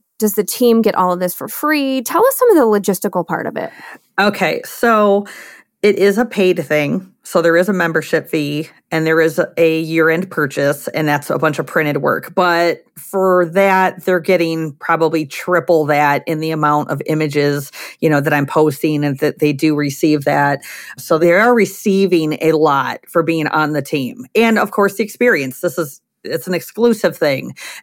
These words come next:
Speaker 2: and it's nice to be a part of that. But as far as, like, marketing wise for my business, so yes,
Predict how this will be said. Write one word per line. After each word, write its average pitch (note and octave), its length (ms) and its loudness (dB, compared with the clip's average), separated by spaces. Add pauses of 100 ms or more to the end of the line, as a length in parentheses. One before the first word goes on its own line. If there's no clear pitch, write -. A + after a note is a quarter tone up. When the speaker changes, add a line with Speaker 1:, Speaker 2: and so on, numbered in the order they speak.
(100)
Speaker 2:
and D3+ 560 0
it's D3 240 -4
nice D#3 260 -2
to - 60 -18
be D#3 100 -2
a C#3+ 60 -2
part D3+ 260 0
of C3+ 80 -2
that. C#3+ 420 0 (480)
But E3+ 640 0 (260)
as F#3 180 0
far G3+ 300 0
as, F3+ 380 2
like, E3+ 180 0 (260)
marketing F3 640 0
wise D#3+ 280 0
for E3 160 -6
my F3+ 340 0
business, D#3 640 -2 (220)
so G3+ 200 0
yes, F3+ 480 0